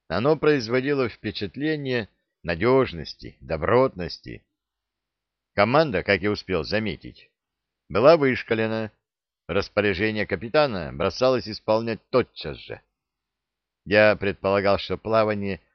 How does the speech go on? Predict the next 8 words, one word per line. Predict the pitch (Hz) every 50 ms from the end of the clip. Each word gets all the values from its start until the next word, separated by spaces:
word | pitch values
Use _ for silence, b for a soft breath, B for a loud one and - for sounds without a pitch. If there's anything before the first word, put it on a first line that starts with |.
| _ _ _ -
не | 107 123
доставит | 123 131 147 120 - - - 87 76 69 - -
мне | 87 101 95 92 82
хлопот. | - 104 107 - - 67 64 53 - - - _ _ _ _ _ _ _ _ _ _ _ _ _ _ _ _ _ _ _ _ _ _ _ _ _ _ _ -
Мы | 120 139 165 180 170
огибали | - 120 127 120 117 127 110 120 127 127 120 120 117
побережье | - 101 95 85 101 110 123 117 92 85 90 82
Дании, | 62 57 - 87 85 82 82 80 78 76 73 73 71 -